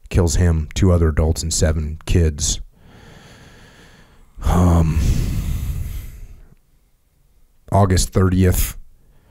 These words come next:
there's some rocket attacks, uh, but August thirtieth is when the last U S planes leave Afghanistan. The Taliban rolls into the airport, just rolls into the airport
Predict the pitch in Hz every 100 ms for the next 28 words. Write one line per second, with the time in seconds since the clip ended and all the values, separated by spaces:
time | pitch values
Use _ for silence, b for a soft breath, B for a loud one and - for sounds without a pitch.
0 | b b b b _ _ - 85 80 80
1 | - - - 95 101 95 95 90 92 87
2 | 85 - - - - - 82 80 80 78
3 | 78 - 90 90 82 - _ _ _ _
4 | - 92 87 - 87 82 90 85 87 82
5 | 76 78 80 - - - - 85 80 73
6 | - 82 78 73 - - - 80 76 73
7 | - - - 76 - 80 78 - 78 76
8 | - - B B B B B B B _
9 | - 87 - 78 85 82 87 85 82 80
10 | 82 78 78 85 82 87 80 82 85 -
11 | 90 87 - _ _ _ _ _ _ _
12 | _ _ 101 82 82 - 85 85 90 87
13 | 92 - 104 104